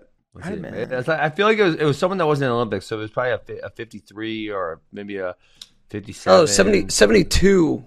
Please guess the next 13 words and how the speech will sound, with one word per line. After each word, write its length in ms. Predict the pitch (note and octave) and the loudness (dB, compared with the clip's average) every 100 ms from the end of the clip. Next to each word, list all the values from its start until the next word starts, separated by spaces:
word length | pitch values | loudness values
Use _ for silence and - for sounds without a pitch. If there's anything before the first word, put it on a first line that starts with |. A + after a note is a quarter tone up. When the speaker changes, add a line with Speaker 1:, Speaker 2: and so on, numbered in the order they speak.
| _ | _
Speaker 3:
will 140 | C#3+ | -4
be 260 | C#3+ C#3+ C3 | 0 0 0
pretty 320 | A#2+ - C3 | -4 -4 -4
good 340 | A2+ C3 B2+ B2 | -2 0 0 0
'cause 280 | B2+ A2+ | -4 -2
we 100 | D3+ | 0
were 340 | D3+ D3 C#3 C#3+ | 2 4 2 0
say-, 360 | - - B2+ - | -2 2 2 2
I 120 | B2+ B2+ | 2 2
remember 300 | C3+ C#3 C#3 | 2 2 4
I 60 | |
was 140 | B2 A#2+ | 4 2
saying, 460 | D3 C3 B2 - | 0 0 -2 -6